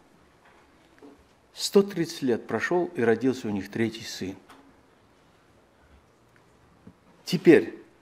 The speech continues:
прошло приблизительно, я не знаю точной истории, около, говорят, около двести лет,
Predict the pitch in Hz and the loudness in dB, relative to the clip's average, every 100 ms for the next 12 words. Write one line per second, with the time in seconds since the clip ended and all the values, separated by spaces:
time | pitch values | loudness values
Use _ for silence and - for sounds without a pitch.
0 | _ _ _ _ 185 175 220 202 214 202 | _ _ _ _ 0 4 6 6 6 6
1 | 214 175 160 147 151 170 165 143 170 160 | 4 4 4 8 8 8 4 4 6 6
2 | 160 143 147 139 135 165 139 135 135 196 | 4 2 4 2 4 4 4 2 0 -2
3 | 160 127 104 - - - - 147 147 143 | 2 2 0 -6 -20 -8 4 6 6 2
4 | 131 123 113 110 - - 98 90 | 0 0 2 0 -2 -4 -4 -6